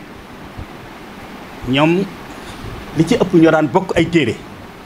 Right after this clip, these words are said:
e, yu nuy, yu nuy, yu nuy jàng ak ñeneen ñu baree bari nag ci,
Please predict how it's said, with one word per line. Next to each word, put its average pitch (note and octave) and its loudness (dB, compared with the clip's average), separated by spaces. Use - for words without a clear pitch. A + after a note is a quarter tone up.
e, C3+ 2
yu C#3+ 4
nuy, D3 6
yu C#3 2
nuy, C#3+ 6
yu C#3+ 4
nuy D3 8
jàng D#3+ 4
ak E3+ 4
ñeneen E3+ 6
ñu D3+ 4
baree D#3 4
bari D#3+ 4
nag D3+ 2
ci, D#3 -2